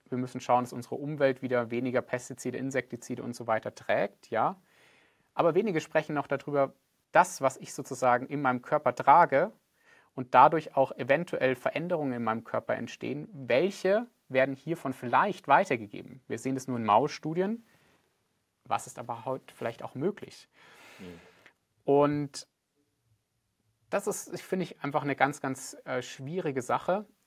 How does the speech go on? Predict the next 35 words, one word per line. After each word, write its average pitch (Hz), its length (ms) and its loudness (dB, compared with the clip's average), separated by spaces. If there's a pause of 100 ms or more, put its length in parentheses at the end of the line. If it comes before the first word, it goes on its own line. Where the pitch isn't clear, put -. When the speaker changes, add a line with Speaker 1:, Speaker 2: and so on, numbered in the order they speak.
Speaker 1:
Ähm, 120 560 -4 (260)
und, 123 520 -6
ähm, 120 580 -4 (380)
das 117 140 -10
darf 135 180 4
man 135 160 -2
wirklich 147 220 -6
differenziert 135 560 -8
betrachten. - 500 -4
Aber 131 180 -6
nur 180 380 -4
mal 170 220 0
angenommen, 127 720 -6
es 117 280 -12
wäre 143 300 6
so, - 260 -8 (920)
dass 143 300 -2
wir, 175 360 2
wir 120 160 -2
wissen, 135 260 -2
dass 110 140 -8
wir 113 100 -4
mehr 113 280 -2
weitergeben, 127 760 -2 (720)
ähm, 120 180 -6
als 117 220 -4
wir 120 80 -6
denken. 123 340 -2
Nicht, 110 140 -10
wir 117 80 -6
geben 135 260 -4
nicht 123 200 -8
nur - 100 -8
Gene 107 300 -8
weiter. 95 340 -8